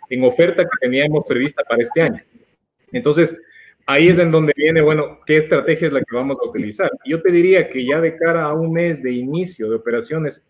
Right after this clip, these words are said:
que recuerda que también lo hicimos en Ecuador primero, en Colombia también en el doméstico y después en El Salvador, en las últimas mediciones que hicimos de Net Promoter Score, que ya arrojaron los primeros resultados en esos mercados domésticos, el punto número uno es la bioseguridad.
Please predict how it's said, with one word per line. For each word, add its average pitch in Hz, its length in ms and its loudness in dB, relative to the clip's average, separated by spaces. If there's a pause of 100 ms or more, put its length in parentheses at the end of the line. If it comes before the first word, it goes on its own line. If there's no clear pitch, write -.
que 123 100 -6
recuerda 147 400 0
que - 80 -14
también 139 320 -4
lo 143 60 -2
hicimos 143 460 -6 (100)
en 120 140 -6
Ecuador 123 400 0
primero, 147 540 0
en 117 120 -4
Colombia 135 440 0
también 131 300 -2
en 135 60 0
el 135 100 -2
doméstico 131 520 -4
y 107 40 0
después 123 300 -2
en 131 100 -2
El 131 60 0
Salvador, 131 460 2 (680)
en 135 80 2
las 143 100 4
últimas 185 320 4
mediciones 170 480 2
que 165 80 -6
hicimos 170 300 -2
de 147 100 0
Net 151 160 -2
Promoter 151 420 0
Score, 156 420 0
que 123 100 -10
ya 127 160 0
arrojaron 147 360 0
los 143 120 -6
primeros 131 280 -4
resultados 131 500 -4
en 120 120 -4
esos 131 220 -8
mercados 127 380 -4
domésticos, 127 600 -4 (320)
el 120 160 -10
punto 165 280 0
número 151 360 4
uno 165 340 2
es 123 140 -4
la 120 140 0
bioseguridad. 98 720 -6